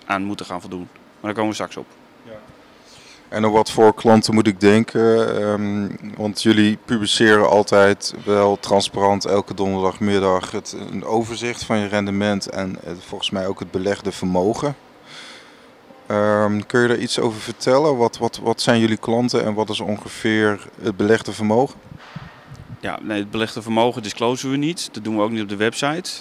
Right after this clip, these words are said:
Speaker 1: Ehm, iedere donderdag is inderdaad bij ons het in- en uitstapmoment. Eh, dus dat is een, eh, een net asset value die wij communiceren.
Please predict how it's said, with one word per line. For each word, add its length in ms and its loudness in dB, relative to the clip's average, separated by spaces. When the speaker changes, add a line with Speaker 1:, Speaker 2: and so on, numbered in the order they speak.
Speaker 1:
Ehm, 760 0
iedere 300 -2
donderdag 380 2
is 120 -8
inderdaad 340 0
bij 80 -4
ons 180 -6
het 80 -6
in- 140 -4
en 120 -4
uitstapmoment. 840 -2
Eh, 120 -4
dus 340 -2
dat 140 -4
is 160 -6
een, 200 -4
eh, 600 -6
een 340 -6
net 200 -2
asset 260 -6
value 320 0
die 160 -4
wij 140 -2
communiceren. 760 -4